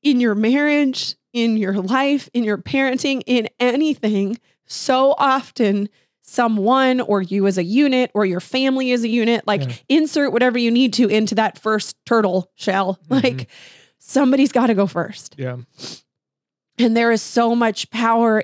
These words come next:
Speaker 1: in that and
Speaker 2: Yeah.
Speaker 1: so much joy in that and all the things. And so right before we sat down to record this, <clears throat> I was looking over some of the responses of the moms, 'cause I did ask, I said, you know, "Just whenever you get a minute, don't overthink it, but fill this out."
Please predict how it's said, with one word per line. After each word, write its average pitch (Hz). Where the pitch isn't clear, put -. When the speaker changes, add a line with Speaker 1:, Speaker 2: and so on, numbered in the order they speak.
Speaker 1:
in 220
that -
and 202
Speaker 2:
Yeah. -
Speaker 1:
so 220
much 202
joy 220
in 190
that 180
and 214
all 202
the 190
things. 190
And 220
so 220
right 226
before 320
we 262
sat 233
down 233
to 196
record 202
this, -
<clears throat> -
I 269
was 226
looking 226
over 196
some 214
of 202
the 185
responses 214
of 196
the 202
moms, 196
'cause 247
I 277
did 339
ask, 185
I -
said, 202
you 196
know, 185
"Just 214
whenever 285
you 370
get 269
a 269
minute, 208
don't 202
overthink 208
it, 190
but 208
fill 233
this 233
out." 196